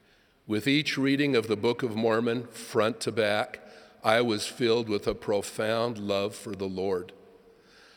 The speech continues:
I felt a deeply rooted witness of the truth of his teachings and how they apply to this day. This book fits its title, Another Testament of Jesus Christ.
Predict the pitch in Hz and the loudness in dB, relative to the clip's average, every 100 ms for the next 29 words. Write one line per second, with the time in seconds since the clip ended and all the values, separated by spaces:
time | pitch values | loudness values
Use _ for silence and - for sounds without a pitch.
0 | _ 127 127 - 156 135 139 - 139 113 | _ 0 0 0 2 4 4 2 0 0
1 | 110 131 143 139 135 120 120 120 113 113 | 0 0 0 0 0 2 4 2 0 0
2 | 131 113 101 - 117 107 107 - 131 123 | 0 0 -2 -2 -4 -4 -10 -4 0 0
3 | 113 101 95 110 - - 127 127 113 90 | -2 -4 -2 -2 -4 -4 -4 -2 -6 -8
4 | 87 - - - - - _ 117 107 123 | -10 -16 -20 -20 -20 -20 _ -2 0 4
5 | 120 120 113 107 - 143 123 110 104 - | 4 4 4 2 0 0 4 4 2 -2
6 | 117 98 98 101 - - 92 95 113 - | 0 0 -2 -6 -16 -20 -14 -2 0 0
7 | - 104 92 85 - - - - - - | -2 0 0 -2 -10 -20 -20 -20 -20 -20
8 | - - - _ 107 127 151 117 120 139 | -20 -20 -20 _ 2 4 4 2 2 2
9 | 127 - - 131 - 117 - - 117 120 | 2 -4 0 0 0 -2 -2 0 2 2
10 | 98 80 - - - - 120 107 120 127 | 0 -4 -12 -20 -20 -6 -2 2 2 2
11 | 127 - 131 123 - - 90 95 - - | 0 0 0 2 0 -4 -4 -6 -12 -20
12 | - 113 101 123 113 104 107 - - 104 | -4 -4 -2 -2 -2 -2 -4 -6 -2 0
13 | 92 85 - - | 0 -2 -8 -14